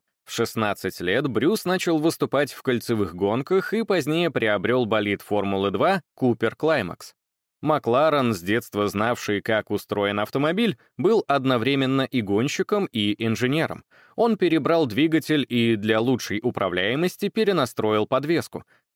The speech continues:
На трассе Брюса отличал аккуратный и плавный стиль. В то время как другие пилоты любили проходить повороты в зрелищных заносах, Макларен не рисковал техникой понапрасну,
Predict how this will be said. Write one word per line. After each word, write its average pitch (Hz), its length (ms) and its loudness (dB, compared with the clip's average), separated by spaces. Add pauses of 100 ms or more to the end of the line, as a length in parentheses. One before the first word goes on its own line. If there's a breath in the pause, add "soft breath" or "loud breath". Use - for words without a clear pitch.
На 120 220 0
трассе 220 440 0
Брюса 160 480 2
отличал 147 500 0
аккуратный 139 640 0
и 131 240 0
плавный 101 480 0
стиль. 113 420 -2
В - 100 -20
то 120 100 2
время 113 280 0
как 104 260 -2
другие 117 400 0
пилоты 120 420 0
любили 127 380 0
проходить 123 520 -2
повороты 123 520 2
в 107 60 -2
зрелищных 98 640 -2
заносах, 156 540 0 (200 soft breath)
Макларен 196 580 2
не 196 120 2
рисковал 170 500 2
техникой 147 520 -2
понапрасну, 147 680 0